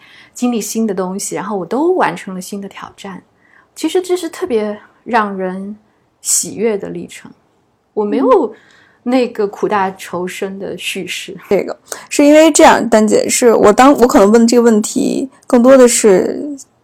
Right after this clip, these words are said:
Speaker 2: 因为很多人有这个问题，比如说现在我了解到我周围的朋友，不管是在职场上也好，或者是在家庭生活当中也好，他遇到很多的困难。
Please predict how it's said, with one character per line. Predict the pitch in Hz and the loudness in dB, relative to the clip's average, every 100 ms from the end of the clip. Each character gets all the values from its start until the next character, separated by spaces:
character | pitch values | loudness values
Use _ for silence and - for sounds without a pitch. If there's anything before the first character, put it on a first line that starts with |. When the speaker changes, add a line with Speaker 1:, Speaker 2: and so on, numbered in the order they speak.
| _ - | _ -4
Speaker 2:
因 | 247 | 2
为 | 269 262 - | 4 4 -2
很 | - 180 | -4 -2
多 | 180 226 | 4 4
人 | 220 | 6
有 | 240 - | 4 0
这 | - | 0
个 | 202 | -2
问 | - | 0
题， | 202 | -4
比 | - | -4
如 | |
说 | - 214 | -4 -4
现 | - 202 | -4 -4
在 | 214 190 - | 0 -2 -2
我 | - - | -4 -2
了 | - - | 0 2
解 | 233 | 2
到 | 220 - 226 _ | 2 -2 -6 _
我 | - | 0
周 | 208 | 2
围 | 208 | 2
的 | 226 | 0
朋 | - 185 | -2 -2
友， | - - | -2 -6
不 | - | -2
管 | 208 - | -2 -2
是 | - - - - - _ _ | -4 -2 -4 -6 -20 _ _
在 | 240 214 | 0 2
职 | 202 | 0
场 | 214 240 - | 0 -2 -2
上 | 208 | -2
也 | - | -2
好， | 220 233 | -2 -4
或 | 226 | -4
者 | 208 | -6
是 | 214 - 214 | -6 -6 -2
在 | 214 | -2
家 | 202 247 339 | 0 2 4
庭 | 262 | 4
生 | 233 | 2
活 | 220 190 | 0 0
当 | 202 | 0
中 | 196 | -2
也 | 214 | -2
好， | |
他 | 208 | -4
遇 | 226 | -2
到 | 254 | -2
很 | 247 | -2
多 | - | -4
的 | 262 | -6
困 | - 381 277 | -4 -2 -2
难。 | - 294 | -4 -12